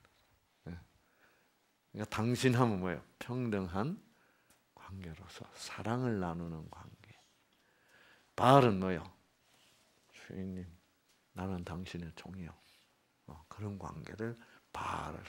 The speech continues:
섬긴다고 그럽니다. 음. 여러분, 나중에 오손도손 들어가서 한번 들어보세요. 어, 그게 아주 중요한, 그게 바로, 예, 육의, 육과 뭐예요? 영, 어, 인자와 음이, 어, 그 말하고 꼭 같습니다.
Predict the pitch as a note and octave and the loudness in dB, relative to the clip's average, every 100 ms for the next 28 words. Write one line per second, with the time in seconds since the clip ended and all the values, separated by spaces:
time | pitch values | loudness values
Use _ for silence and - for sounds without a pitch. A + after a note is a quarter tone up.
0 | - - - - - - _ _ _ - | -16 -18 -20 -20 -20 -20 _ _ _ -20
1 | - _ - D2+ - _ _ - - - | -20 _ -20 -20 -20 _ _ -20 -20 -20
2 | - - - - A2 G#2+ G2+ F2+ - - | -20 -20 -20 -6 -6 -4 -8 -8 -16 -20
3 | - - G2 G2 G#2 F#2+ A2 A2 G#2 F#2 | -20 -16 -10 -6 -4 -4 -4 -4 -4 -6
4 | G2+ F#2+ G2+ G2 F2+ - F2+ F2+ E2+ - | -8 -8 -10 -10 -12 -14 -12 -12 -12 -12
5 | G2+ F2+ D#2 - - - - - D#2 _ | -14 -14 -16 -18 -18 -20 -20 -20 -20 _
6 | _ - _ _ E2+ E2+ - - - - | _ -20 _ _ -14 -12 -14 -14 -14 -14
7 | - F2+ - F#2+ F2+ - - - - G2 | -14 -14 -10 -8 -8 -10 -20 -12 -6 -2
8 | F#2+ F#2 F#2 - - - - _ C3 F#2+ | -2 -2 -4 -8 -20 -20 -20 _ -14 -10
9 | F2+ D#2+ - - - - A2 A2 A2 G#2 | -12 -14 -20 -20 -20 -8 -2 0 4 2
10 | A2 A2 - A#2 G2+ F#2+ G2+ F#2 - G2+ | 2 -2 0 4 4 4 -2 -4 -6 -4
11 | F#2+ G2 - - - - D#2+ - - - | -4 -8 -14 -20 -20 -14 -14 -14 -10 -4
12 | A2+ G2 F#2 G2+ G#2 - _ _ - G2 | -2 2 2 0 -4 -14 _ _ -8 -6
13 | G2 G2+ G2+ - _ - F2 - G2+ G2+ | -4 -4 -8 -18 _ -12 -10 -6 -4 -4
14 | F#2 - - F2+ - - - | -6 -8 -12 -10 -10 -10 -12